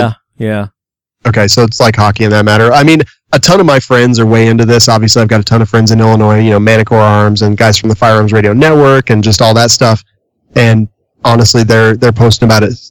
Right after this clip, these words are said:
Speaker 1: every day. So I'm, I, I'm
Speaker 2: Yeah.
Speaker 1: kinda up to speed on what's going on, even though I don't know anything about it.
Speaker 2: That's about all I know, and I know that the final game's tonight as we're recording. So let's go ahead, 'cause we've not seen the game, and by the time this comes out, it'll be, you know, next week,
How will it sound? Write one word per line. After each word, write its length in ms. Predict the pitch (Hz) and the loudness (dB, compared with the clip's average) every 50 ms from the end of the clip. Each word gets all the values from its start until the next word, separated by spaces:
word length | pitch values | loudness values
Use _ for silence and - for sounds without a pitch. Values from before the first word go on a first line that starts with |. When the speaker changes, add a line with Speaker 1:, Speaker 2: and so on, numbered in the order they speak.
| _ - | _ -2
Speaker 1:
every 280 | 151 135 117 120 117 113 | 0 0 2 2 0 2
day. 240 | 113 107 101 98 | 2 2 0 0
So 220 | 92 - 123 120 117 | 0 -2 0 0 0
I'm, 300 | 117 117 117 117 113 - _ _ _ _ 123 | 0 0 0 -2 -4 -8 _ _ _ _ -4
I, 160 | 123 113 - - | -2 -2 -2 -2
I'm 120 | 123 120 | -2 0
Speaker 2:
Yeah. 100 | 107 107 | 0 0
Speaker 1:
kinda 200 | 156 165 151 127 - 143 | 2 2 0 0 0 -2
up 140 | 135 127 - | -2 -2 -2
to 80 | 127 | -2
speed 480 | 110 - - - - 131 131 139 147 147 | -2 -2 -2 -2 -2 0 2 2 2 2
on 200 | 147 143 139 139 | 2 2 2 2
what's 180 | 139 139 135 - | 2 0 0 0
going 260 | - 139 135 135 135 | 0 0 2 2 2
on, 300 | 135 135 135 135 127 - 127 | 2 2 2 0 0 0 0
even 160 | 120 117 113 | 0 2 2
though 100 | 110 110 | 2 0
I 80 | 104 | 0
don't 160 | 104 104 104 107 | 0 0 0 0
know 120 | 107 101 | 0 0
anything 220 | 98 95 101 98 | -2 -2 -2 -4
about 220 | 98 98 98 - - | -4 -4 -4 -4 -4
it. 100 | - - _ | -6 -8 _
Speaker 2:
That's 200 | - 147 156 - | -4 -4 -4 -4
about 280 | 170 143 139 135 131 120 | -4 -4 -2 -2 -2 -2
all 240 | 113 117 127 135 143 | -2 -2 -2 -2 -2
I 100 | 147 151 | -2 -4
know, 280 | 151 156 160 160 156 143 | -4 -4 -4 -4 -4 -4
and 100 | 123 120 | -4 -4
I 40 | 120 | -4
know 140 | 117 120 120 | -4 -4 -6
that 120 | 110 113 - | -6 -10 -12
the 60 | 107 | -10
final 300 | - - 117 120 127 131 | -8 -6 -4 -4 -4 -4
game's 240 | 127 127 127 123 - | -4 -6 -6 -6 -8
tonight 360 | - - 143 135 123 127 117 110 | -8 -6 -4 -4 -4 -4 -4 -6
as 100 | 98 104 | -6 -8
we're 80 | 113 113 | -10 -12
recording. 680 | 117 131 - - - 139 123 110 95 95 104 107 - _ _ _ _ _ _ _ _ _ | -12 -14 -12 -8 -6 -6 -4 -6 -6 -8 -10 -12 -14 _ _ _ _ _ _ _ _ _
So 400 | - - - 120 110 113 110 113 | -14 -8 -4 -2 -2 0 0 -2
let's 180 | 143 160 - | -4 -4 -4
go 180 | - 180 180 175 | -2 -2 0 0
ahead, 280 | 160 165 165 160 147 113 | 0 0 0 -2 -2 -4
'cause 140 | - 123 107 | -6 -6 -4
we've 160 | 120 143 143 147 | -4 -4 -4 -4
not 220 | 151 147 147 139 | -4 -4 -6 -6
seen 200 | - - 156 151 143 | -6 -6 -6 -4 -4
the 60 | 131 | -4
game, 240 | 117 123 123 123 120 | -4 -4 -4 -4 -4
and 80 | 117 107 | -4 -4
by 100 | 123 120 | -4 -4
the 40 | 113 | -4
time 220 | - 139 135 131 | -4 -6 -6 -4
this 140 | 131 120 - | -6 -8 -8
comes 260 | - 143 135 123 113 | -8 -8 -8 -6 -4
out, 320 | 123 131 131 127 120 110 107 | -4 -2 -2 -2 -2 -4 -4
it'll 140 | 110 107 101 | -6 -6 -6
be, 220 | 107 107 107 104 | -8 -6 -6 -8
you 160 | 107 104 107 107 | -8 -8 -8 -8
know, 100 | 104 107 | -8 -8
next 300 | 110 110 107 - - 117 | -8 -8 -10 -10 -12 -10
week, 260 | 123 117 110 101 | -8 -8 -8 -8